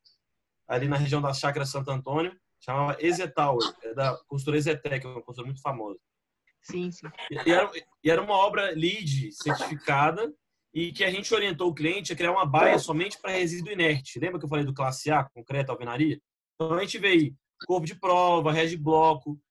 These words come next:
Speaker 1: é todo entulho cinza, que ele é passivo de re-, reciclagem. Então ele criou uma baia separando esse material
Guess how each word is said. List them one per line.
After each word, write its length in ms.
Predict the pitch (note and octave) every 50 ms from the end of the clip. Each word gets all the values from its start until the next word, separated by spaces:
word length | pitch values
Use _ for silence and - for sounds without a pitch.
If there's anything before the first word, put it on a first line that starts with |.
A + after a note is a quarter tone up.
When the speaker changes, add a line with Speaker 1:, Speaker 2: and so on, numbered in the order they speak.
| _ _
Speaker 1:
é 40 | -
todo 180 | D3+ A3 A#3 B3+
entulho 260 | B3 A#3+ B3 A#3 A#3+
cinza, 540 | A#3 - - - A3 A3 G3+ D#3+ C3 A2+ G2+
que 140 | - - E3
ele 80 | F3
é 60 | F#3+
passivo 380 | F#3+ F#3+ G3 F3+ C#3+ - F#3+ F#3+
de 120 | F3 F3+
re-, 140 | F#3 F#3+ F3
reciclagem. 680 | E3 E3+ F3 - - - - E3 D3 C#3 B2 A2+ G#2 - _ _ _ - - - _
Então 120 | _ - F3
ele 40 | E3+
criou 200 | - G3 G#3 A3
uma 140 | A#3 G#3+
baia 320 | E3+ D#3+ E3 D#3+ D#3 D3 C3+
separando 420 | C3+ E3+ E3 - E3 D3+ D3 C#3+
esse 120 | C#3 C3+ D3+
material 560 | D#3+ D#3 E3+ E3+ D#3+ D3+ D3 D#3+ F3+ -